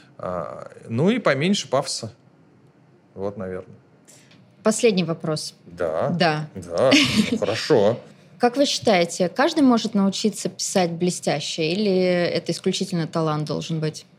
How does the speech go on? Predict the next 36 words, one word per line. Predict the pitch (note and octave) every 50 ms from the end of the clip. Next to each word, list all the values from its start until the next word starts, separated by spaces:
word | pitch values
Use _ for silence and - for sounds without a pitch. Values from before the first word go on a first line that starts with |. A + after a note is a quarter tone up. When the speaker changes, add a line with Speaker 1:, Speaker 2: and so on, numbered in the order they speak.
| - - -
Speaker 1:
Это | - - E3 -
совпадение. | - - D3+ - - - D3+ C#3+ C#3+ F#3 A3 A#3+ F3+ C3 A2+ -
Во-первых, | A2 G#2 - E3+ C#3+ B2 -
я | D3+ D#3+
не | D#3+ D3+
пишу | B2 B2 A2+ - C#3
блестяще. | A#2+ G#2+ A#2+ A#2+ - - A2 F2+ - - - - -
Я | F#2+ F2+ A#2 C#3 D#3+
неплохо | E3 D3+ D3 D3 C#3 - C#3 C#3+ E3 E3 - C#3
придумываю | B2+ C3+ A#2+ A#2+ C3 B2 A#2 G#2+ G2+ G#2 G#2
истории, | G2+ - - G#2 F2 E2 G2 C3+ E3+ G3 - - _ - - _ _
согласен. | - - C3 A2+ A#2 G2+ F2 E2 - - B2+ B2+ - - _ _ _
Вот | - F#2 -
тут | _ - G#2 - -
я | G2+ F#2+ F2+
действительно | F#2 - - - G2+ - - G2 G2 G2
не, | F#2+ F#2+ F#2+ F#2+
без | F#2 F2+ F2+ G2+ A2 G#2
ложной | G#2+ G#2 F#2+ G2 G2
скромности | - - G#2+ G#2+ G#2+ A2 A2+ - - A#2
могу | A#2 A2+ A2+ A#2
сказать. | A2 - A#2 A2 G#2 - - - - - - - - - - _
А, | - - G2+ G2+ G2 G2 G2+ G2+ G2 F#2+ F#2+ F#2+ F#2+
но | G2+ A2 A#2+ B2 A#2 A2+
именно | - B2+ A#2 A2+ A2 G#2
писать | - A#2 A2+ - C#3 D#3 F3 D#3
блестяще | A#2+ A2+ - - - B2 A#2+ - -
пока | - G2 G2 - A2 G#2+
я | G2+
не | G2+ G#2 G#2+ G#2+
научился | A2 G#2+ G#2 G2+ - F3 F#3+ F#3 - F#3
и | - - C#3+
не | B2+ B2 A2+
уверен, | G2+ A#2 C#3 D3
что | C3+ - - A#2+
научусь. | A#2+ B2 B2 - - A#2 F#2+ - - -